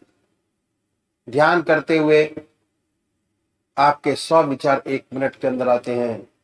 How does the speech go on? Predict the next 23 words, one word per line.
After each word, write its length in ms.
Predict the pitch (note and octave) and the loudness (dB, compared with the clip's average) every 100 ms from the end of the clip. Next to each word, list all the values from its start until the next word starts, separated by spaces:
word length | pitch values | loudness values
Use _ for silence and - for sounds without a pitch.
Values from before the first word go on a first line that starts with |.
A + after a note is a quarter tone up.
| _ _ _ _ _ _ _ _ _ _ _ | _ _ _ _ _ _ _ _ _ _ _
तो 100 | C#3+ | -2
निश्चित 360 | B2+ C3 - D#3 | 0 -4 -2 -4
समझिए, 480 | - C3+ B2 C3 C3 | -2 -2 -2 -2 -2
अगर 220 | B2 B2+ | -2 -2
ये 140 | C3 | 0
अभ्यास 500 | B2 G#2+ B2+ B2+ B2 | -2 -2 0 0 0
आप 180 | A#2+ A2 | -4 -2
बराबर 320 | B2 B2+ B2+ | 0 0 0
करते 360 | A#2 B2+ A#2+ B2+ | -4 -6 -6 -6
चले 240 | B2+ A#2+ | -4 -4
जाएंगे, 420 | A#2 A#2+ A#2 A2+ A2 _ _ _ _ _ _ _ _ _ _ _ _ | -4 -6 -4 -6 -8 _ _ _ _ _ _ _ _ _ _ _ _
तो 60 | C3 | -4
एक 220 | C3+ A#2+ | -2 -2
दिन 160 | A#2+ G#2+ - | -6 -6 -2
ऐसा 280 | C3 C#3 | -2 2
आएगा 420 | B2+ B2 B2 A#2+ - _ _ _ _ _ _ _ _ _ _ _ _ _ | 2 2 0 -2 -4 _ _ _ _ _ _ _ _ _ _ _ _ _
कि 160 | C3+ B2 | -8 -8
कोई 460 | - D3+ E3 D3+ - | -4 2 2 2 -2
विचार 460 | C3 C#3 B2+ B2 - | -6 0 0 0 -2
आपके 320 | A#2+ - B2+ | -4 -4 -4
आगे 240 | A#2 A#2 A#2 | -2 -2 -4
नहीं 220 | A#2 A#2+ | -4 -4
होगा। 320 | A2 A2+ - | -2 -2 -2